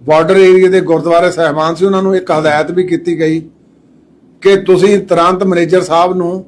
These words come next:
ਕਿ ਜਿੱਥੇ ਕੋਈ ਕਿਸੇ ਦੀ ਮੰਗ ਆਉਂਦੀ ਆ, ਉੱਥੇ ਤੁਰੰਤ ਜੋ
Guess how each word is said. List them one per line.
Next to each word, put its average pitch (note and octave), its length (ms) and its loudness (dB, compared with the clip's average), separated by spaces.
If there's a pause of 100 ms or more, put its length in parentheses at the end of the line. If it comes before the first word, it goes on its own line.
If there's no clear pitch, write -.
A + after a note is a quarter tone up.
(960)
ਕਿ G3+ 120 4
ਜਿੱਥੇ F3+ 380 2
ਕੋਈ G3+ 220 2
ਕਿਸੇ F#3+ 300 0
ਦੀ G3 140 -2
ਮੰਗ E3 300 -2
ਆਉਂਦੀ F3+ 280 0
ਆ, G3 80 2
ਉੱਥੇ G3 300 0
ਤੁਰੰਤ E3+ 460 -4 (960)
ਜੋ E3 200 2